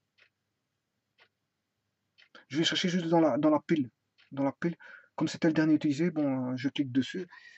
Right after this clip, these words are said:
Dans la pile de, de, je veux dire, euh, comme j'avais expliqué auparavant, les projets se mettent dans une pile et on voit l'historique, euh, des derniers projets, je veux dire, utilisés. Donc en fait,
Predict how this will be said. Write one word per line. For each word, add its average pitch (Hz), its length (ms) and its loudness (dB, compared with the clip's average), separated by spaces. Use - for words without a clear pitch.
Dans 151 160 -4
la 151 80 -2
pile 165 240 -2
de, 135 180 2
de, 123 100 -2
je 123 40 -2
veux 127 60 -4
dire, 131 160 -2
euh, 220 520 -8
comme 277 120 0
j'avais 135 140 0
expliqué - 320 -4
auparavant, 131 440 -4
les 143 80 -2
projets 156 300 -2
se - 120 -10
mettent 151 140 -2
dans 139 120 0
une 131 240 0
pile 165 220 0
et 135 80 -2
on 147 240 2
voit 147 160 0
l'historique, 156 540 -2
euh, 127 260 0
des 143 100 -2
derniers 147 220 2
projets, 139 380 0
je 131 60 -2
veux 131 60 -6
dire, 139 120 -2
utilisés. 123 380 -6
Donc 147 160 2
en 277 40 0
fait, - 300 -6